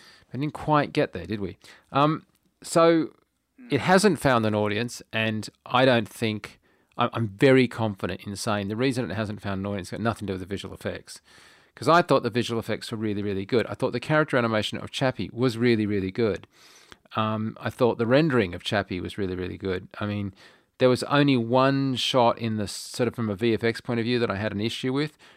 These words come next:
like, in a major way. Generally, though, I just thought it was really, really good. Um, what did you think now? If we just shift gears completely away from the acting and stuff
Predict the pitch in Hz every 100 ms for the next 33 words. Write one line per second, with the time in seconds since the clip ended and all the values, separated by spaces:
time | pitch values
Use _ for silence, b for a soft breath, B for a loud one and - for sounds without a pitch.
0 | b 110 98 110 101 104 113 120 104 -
1 | 120 123 151 - - 131 135 123 131 143
2 | 104 107 - 117 113 85 98 107 101 113
3 | 127 127 123 120 113 98 110 117 110 104
4 | 107 101 - - B B B B B 110
5 | 110 110 104 104 - _ _ - 139 139
6 | 135 135 123 117 110 120 123 - 175 -
7 | 147 131 127 - 107 90 92 131 107 117
8 | 120 123 110 101 - 98 - 95 -